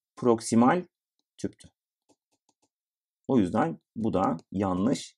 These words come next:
bir ifade arkadaşlar. O zaman ne diyoruz cevabımız? Bir ve iki diyoruz. Evet, üçüncü sorumuza geldiğimizde insanda homeostazinin sağlanmasında görevli bazı organlar,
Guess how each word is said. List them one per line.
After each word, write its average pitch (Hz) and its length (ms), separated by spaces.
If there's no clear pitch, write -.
bir 107 100
ifade 104 380
arkadaşlar. 87 600
O 120 60
zaman 120 220
ne 131 100
diyoruz 104 200
cevabımız? 104 600
Bir 123 240
ve 170 240
iki 123 200
diyoruz. - 460
Evet, 190 300
üçüncü 151 400
sorumuza 127 460
geldiğimizde 120 920
insanda 175 480
homeostazinin 165 840
sağlanmasında 120 960
görevli 147 440
bazı 147 280
organlar, 107 640